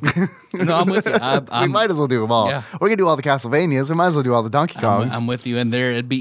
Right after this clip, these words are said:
Speaker 2: easier to do the Donkey Kongs than Castlevanias.
Speaker 1: Way easier.
Speaker 2: I mean, I'm not gonna enjoy them as much as I do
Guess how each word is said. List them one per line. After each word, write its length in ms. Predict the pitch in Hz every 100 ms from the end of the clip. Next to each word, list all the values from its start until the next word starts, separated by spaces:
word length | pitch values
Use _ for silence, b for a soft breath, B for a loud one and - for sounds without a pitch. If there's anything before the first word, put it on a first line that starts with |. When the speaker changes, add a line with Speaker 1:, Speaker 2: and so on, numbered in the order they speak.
| 123
Speaker 2:
easier 260 | 127 131 127
to 40 |
do 100 | 127
the 120 | 120
Donkey 300 | 123 131 127
Kongs 260 | 113 107 107
than 120 | 113
Castlevanias. 680 | 113 110 107 110 110 104 113
Speaker 1:
Way 260 | 180 220 214
easier. 600 | 180 131 104 98 82 - _ -
Speaker 2:
I 40 | 135
mean, 100 | 131
I'm 80 |
not 140 | 131 131
gonna 100 | 131
enjoy 280 | 113 117 127
them 140 | 110
as 140 | 104
much 240 | 117 107 -
as 80 | 107
I 80 |
do 320 | 107 107 107